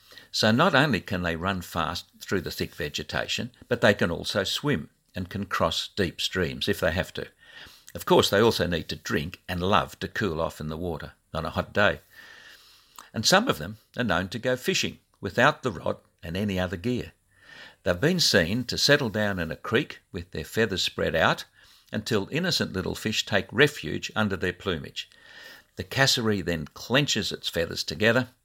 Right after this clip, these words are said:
gets out of the water, shakes itself to release the fish, and eats the catch. Remarkable, may be rare and localised, but true. That's a brief introduction to our big birds.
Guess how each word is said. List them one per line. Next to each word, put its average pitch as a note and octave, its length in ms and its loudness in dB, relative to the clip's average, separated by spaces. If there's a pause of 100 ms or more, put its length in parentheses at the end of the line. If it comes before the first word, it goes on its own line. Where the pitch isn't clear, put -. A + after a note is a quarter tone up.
(140)
gets D3+ 200 2
out F#2+ 200 6
of E2 100 -2
the E2+ 100 -4
water, G2+ 340 -2 (260)
shakes - 420 0
itself F#2 520 -6
to E2+ 100 -8
release F2+ 400 -6
the - 80 -12
fish, E3+ 360 2 (480)
and G#2+ 140 6
eats D#2 180 2
the - 120 -8
catch. - 400 -10 (840)
Remarkable, A2+ 720 2 (420)
may B2 240 2
be G#2 200 2
rare G#2+ 480 -2 (100)
and G#2 160 -4
localised, F2+ 720 -2
but - 220 -2 (120)
true. - 300 0 (1800)
That's E3+ 220 2
a D#3 40 4
brief A#2 400 4
introduction F2 640 -2
to E2 180 -4
our F2 140 -2
big E2 260 -12
birds. F#2 460 -2